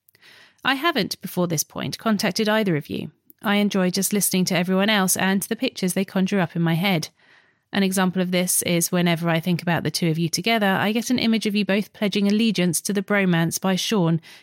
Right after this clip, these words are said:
with his strawberry daiquiri and Stephen inhaling the vapours of the open bottle of scotch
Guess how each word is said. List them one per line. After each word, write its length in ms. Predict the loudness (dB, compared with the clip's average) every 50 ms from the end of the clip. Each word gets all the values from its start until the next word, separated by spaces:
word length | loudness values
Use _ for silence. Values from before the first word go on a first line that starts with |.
| _ _
with 140 | -2 0 0
his 100 | 2 0
strawberry 480 | 0 0 0 0 0 0 2 2 2 2
daiquiri 520 | 2 0 -2 -2 -4 -2 0 0 2 2
and 200 | 2 2 0 0
Stephen 360 | 0 0 0 2 2 2 2
inhaling 400 | 2 2 2 2 2 2 2 2
the 80 | 2 2
vapours 500 | 0 0 0 0 -2 -2 -2 -2 0 -2
of 80 | -2 -2
the 140 | -2 -2
open 260 | -2 -2 -2 -4 -4 -4
bottle 240 | -4 -4 -4 -6
of 80 | -4 -2
scotch 480 | -2 -2 -2 -2 -2 -2 -4 -8 -12